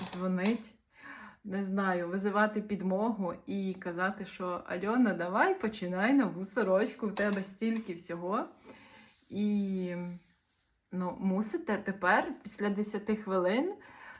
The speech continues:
е, закинути десять гривень на збір. Давайте швиденько, е, кожен по десять гривень і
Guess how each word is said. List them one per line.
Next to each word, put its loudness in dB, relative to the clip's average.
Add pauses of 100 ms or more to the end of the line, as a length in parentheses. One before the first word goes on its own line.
е, -2
закинути 2
десять -2
гривень 0
на -6
збір. -14 (280)
Давайте -2
швиденько, -2 (480)
е, -6
кожен 2
по -4
десять -6
гривень 0
і -2